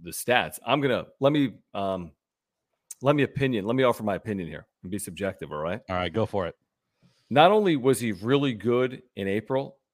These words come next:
Speaker 2: Mm-hmm.
Speaker 1: the idea that he came back to earth in May, that's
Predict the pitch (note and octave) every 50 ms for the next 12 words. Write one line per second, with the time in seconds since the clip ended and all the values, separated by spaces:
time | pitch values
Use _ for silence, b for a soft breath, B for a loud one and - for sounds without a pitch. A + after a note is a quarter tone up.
0 | _ _ - B2+ A2 G#2 G2+ - F#2 E2+ A2 C3+ D3 C#3+ D3 C#3+ C#3 E3 F#3+ F#3+
1 | F3+ C#3+ D#3+ C3+ - D3+ D3+ D3 B2 C#3 C3+ B2 - - - - A2 A#2 C3 C3+
2 | C#3+ B2 A#2+ A#2+ A#2+ B2+ C#3 D3 C#3+ - - A#2+ A#2+ A#2+ - - - - -